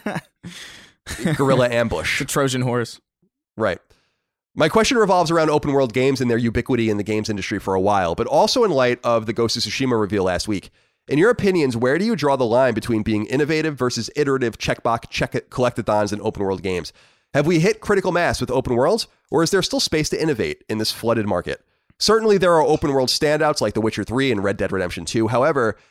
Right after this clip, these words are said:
Speaker 2: many open world games fall into the general category of collect this, do that. Sucker Punch has a great track record, but Ghost of Tsushima, I keep seeing G O T and wanna say Game of Thrones,
Speaker 1: Yeah.
Speaker 2: is an unproven I P in a sea of open world games and action R P Gs like the Neo games and Sekiro in the past few years.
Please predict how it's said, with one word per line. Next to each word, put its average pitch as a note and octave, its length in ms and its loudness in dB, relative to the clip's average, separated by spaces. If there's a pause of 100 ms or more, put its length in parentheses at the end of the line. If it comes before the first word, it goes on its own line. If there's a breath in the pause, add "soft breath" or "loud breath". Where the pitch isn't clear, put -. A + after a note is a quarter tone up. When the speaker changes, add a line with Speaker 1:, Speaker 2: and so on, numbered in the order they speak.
(120)
Speaker 2:
many F3 240 2
open F#3 240 0
world D3+ 200 0
games A#2+ 260 0
fall B2 280 2
into A2+ 140 0
the G#2+ 80 -4
general G#2+ 300 0
category G2 480 -2
of F#2 100 -6
collect - 300 -4
this, A2 260 -2
do G#2+ 220 -4
that. E2+ 260 -4 (380)
Sucker A3+ 280 0
Punch A3 180 2
has F#3 100 0
a D3 60 -2
great D#3 280 0
track D3+ 260 0
record, D#3+ 360 0
but C3 280 0 (200)
Ghost E3 240 2
of E3 60 -2
Tsushima, C#3+ 340 0
I B2+ 100 0
keep - 180 -2
seeing F3 220 0
G C#3 160 2
O A#2+ 60 2
T C3 160 0
and G#2 80 2
wanna G2 120 0
say G#2 120 -4
Game F#2+ 180 -2
of E2 60 -6
Thrones, E2 280 -4 (160 soft breath)
Speaker 1:
Yeah. A#2 200 0
Speaker 2:
is C3 80 2
an D#3 160 2
unproven G#3+ 520 0
I E3 200 2
P F3+ 200 -2
in D#3+ 80 0
a A#2+ 60 0
sea F3 240 0
of D#3 100 0
open C#3+ 280 0
world C3+ 240 0
games C3+ 320 2
and G#2 100 -2
action A#2 260 -2
R A2+ 80 0
P A#2 120 -4
Gs A2 180 -2
like G2 120 -2
the G#2 60 -4
Neo G#2+ 240 2
games G2+ 220 0
and F2+ 100 -10
Sekiro G2+ 380 -2
in F#2 60 -6
the G2 60 -6
past F#2 200 -4
few G2 100 -6
years. F2 320 -4